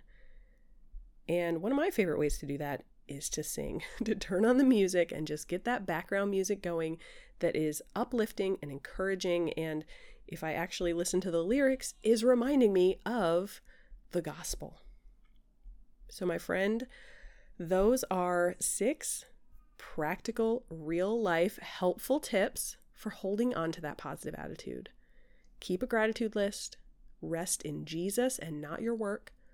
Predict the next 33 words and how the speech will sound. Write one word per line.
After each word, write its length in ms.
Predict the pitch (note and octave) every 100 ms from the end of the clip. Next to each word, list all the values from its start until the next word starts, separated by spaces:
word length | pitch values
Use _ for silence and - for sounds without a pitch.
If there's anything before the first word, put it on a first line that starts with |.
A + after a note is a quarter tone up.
| - - - -
stop 420 | - - D#3 F3
scrolling 440 | - - A#3+ C4 C#4
social 300 | A#3 G#3 F#3+
media, 460 | E3+ D#3 D3+ D#3+ - - _ - _ - - - _ -
take 300 | - E3 -
your 100 | B3
thoughts 440 | - F#3+ - -
captive 520 | - - D#3 - A3
to 80 | -
Christ, 600 | C4+ - D#3 E3+ - - - - - - - - - - -
set 280 | - G3+ -
little 320 | E3+ F3+ A#3+
goals 380 | G#3 D3 E3 -
for 120 | -
yourself 560 | A3+ A#3 A3+ G#3 A3+ B3+
each 260 | G#3+ G3+ -
day 360 | F3 E3+ B3
for, 340 | D#4 F#3 F3 -
like, 200 | - -
how 160 | D#3+
many 180 | E3 A3+
times 320 | G3 G3 G3+
can 140 | - G3+
I 40 |
make 180 | F#3 -
them 120 | D#3+
smile 560 | - A3+ A#3 A#3 A3+ A3
or 120 | D#3
do 200 | D#3+ A#3+
something 340 | A#3+ A#3 A3
for 200 | G#3+ G3+
them, 220 | G3+ F#3+ F3
or 140 | D3+